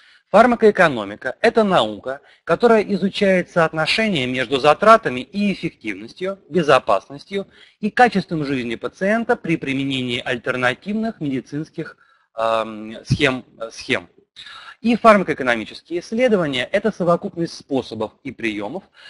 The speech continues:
позволяющих дать оценку экономических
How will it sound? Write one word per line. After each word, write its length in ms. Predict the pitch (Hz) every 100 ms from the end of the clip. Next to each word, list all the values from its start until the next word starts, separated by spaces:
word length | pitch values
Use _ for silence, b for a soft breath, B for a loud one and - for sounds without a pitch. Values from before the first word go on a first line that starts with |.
| B
позволяющих 720 | 180 170 208 247 233 - 190
дать 180 | 175 170
оценку 460 | 156 - 185 - 156
экономических 760 | 165 160 202 220 196 - 175